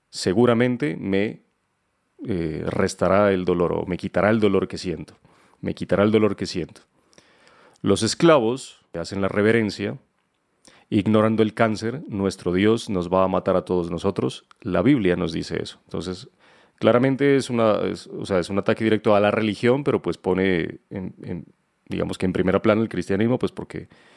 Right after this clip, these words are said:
es la religión mayoritaria allá en Estados Unidos y también acá, ¿no? Pero pues por eso habla de la Biblia. Entonces la Biblia sí nos dice, Dios nos va a matar a todos nosotros, pues hablando de, del apocalipsis o de las revelaciones que estaba diciendo ahorita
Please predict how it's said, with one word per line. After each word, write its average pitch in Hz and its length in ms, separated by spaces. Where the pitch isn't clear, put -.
es 87 120
la 87 80
religión 92 320
mayoritaria 92 560
allá 92 220
en 90 80
Estados 98 300
Unidos 107 220
y 90 40
también 80 260
acá, - 180
¿no? 87 160
Pero 82 180
pues - 200
por 87 160
eso 90 140
habla 85 140
de 82 280
la 101 160
Biblia. 82 320
Entonces 101 240
la 110 60
Biblia 120 220
sí 131 140
nos 113 160
dice, 113 320
Dios 95 220
nos 101 120
va 107 60
a 104 40
matar 101 220
a 98 80
todos 95 240
nosotros, 101 360
pues - 240
hablando 92 400
de, 90 160
del 90 260
apocalipsis 90 540
o 92 60
de 90 80
las 92 120
revelaciones 85 540
que 92 60
estaba 85 260
diciendo 85 280
ahorita 80 400